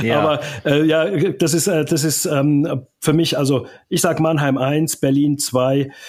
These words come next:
Speaker 2: dann würde ich sagen München drei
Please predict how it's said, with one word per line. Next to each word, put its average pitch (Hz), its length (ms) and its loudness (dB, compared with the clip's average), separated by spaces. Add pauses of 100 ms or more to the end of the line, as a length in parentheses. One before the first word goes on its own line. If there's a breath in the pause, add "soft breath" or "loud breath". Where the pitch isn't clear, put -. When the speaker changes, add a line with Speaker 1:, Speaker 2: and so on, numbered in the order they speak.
(420 loud breath)
Speaker 2:
dann 170 460 2
würde 147 380 2
ich - 280 -4
sagen 131 500 0
München 165 520 2
drei 143 600 0